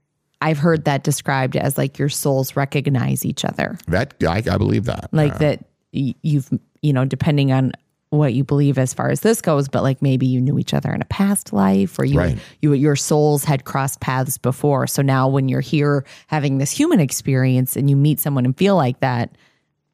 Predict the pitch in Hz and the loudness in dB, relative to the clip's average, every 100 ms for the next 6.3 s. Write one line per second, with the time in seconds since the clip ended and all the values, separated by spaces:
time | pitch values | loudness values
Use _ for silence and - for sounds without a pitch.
0 | - 139 - 135 147 135 - 147 139 151 | -6 -4 -2 -4 -2 -4 -2 -2 0 0
1 | 143 - 147 139 147 - 143 - - _ | -2 -4 0 2 2 0 -2 -4 -10 _
2 | - 123 - 147 127 151 135 127 - - | 0 0 0 0 2 2 0 -2 -4 -8
3 | - 113 170 240 143 151 80 76 78 101 | 0 2 4 2 2 2 2 2 2 0
4 | - - - _ - - - _ - 147 | -2 -8 -14 _ -6 -6 -8 _ -2 0
5 | 185 175 - - - 117 117 104 92 78 | 2 2 0 -2 0 0 2 2 2 2
6 | 90 87 78 | 0 0 -2